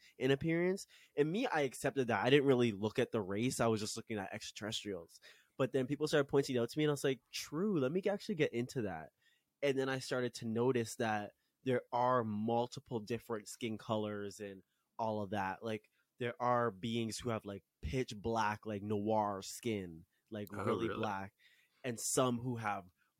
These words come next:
Speaker 1: bra-, uh, like, brown skin, tan,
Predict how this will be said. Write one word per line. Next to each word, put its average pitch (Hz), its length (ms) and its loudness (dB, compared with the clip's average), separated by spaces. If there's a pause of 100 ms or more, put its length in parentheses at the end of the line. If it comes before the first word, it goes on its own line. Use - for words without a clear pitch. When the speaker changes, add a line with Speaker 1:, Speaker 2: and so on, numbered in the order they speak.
(140)
Speaker 1:
bra-, 110 280 -2
uh, 104 220 -4
like, 90 200 -18 (240)
brown 120 360 2
skin, 117 400 -2
tan, 113 840 -2